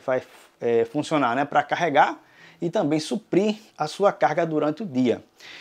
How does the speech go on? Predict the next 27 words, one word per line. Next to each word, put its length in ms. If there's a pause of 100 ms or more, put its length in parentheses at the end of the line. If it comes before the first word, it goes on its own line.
(160)
E 140
se 140
você 280
só 380
utilizar 500
durante 300
o 20
dia, 380 (460)
é, 200
fica 200
mais 180
fácil 400
aí 80
de 80
você 240
dimensionar, 560 (420)
porque 460 (400)
você 260
vai 220
somar 500 (220)
a 100
potência 440
dos 100
seus 160
equipamentos, 520
por 260
exemplo, 500